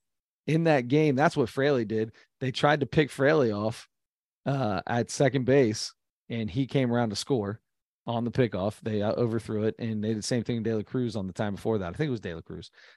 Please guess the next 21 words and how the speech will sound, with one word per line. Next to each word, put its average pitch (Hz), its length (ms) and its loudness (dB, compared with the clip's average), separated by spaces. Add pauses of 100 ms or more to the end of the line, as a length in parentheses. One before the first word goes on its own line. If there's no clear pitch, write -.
(140)
uh, 104 320 -4
overthrew, 120 560 2
and 113 100 -2
he 113 80 -4
took - 220 -8
third. 90 220 -6 (320)
So 143 340 6 (540)
he 151 120 0
was 135 120 2
very 147 360 8
close 151 300 4
to - 80 0
the 127 60 -2
base, 104 420 -2 (120)
didn't 135 180 2
wanna 139 140 4
get 131 140 4
picked 113 200 0
off. - 300 -10 (760)
And, 123 580 0 (160)
uh, 87 420 -4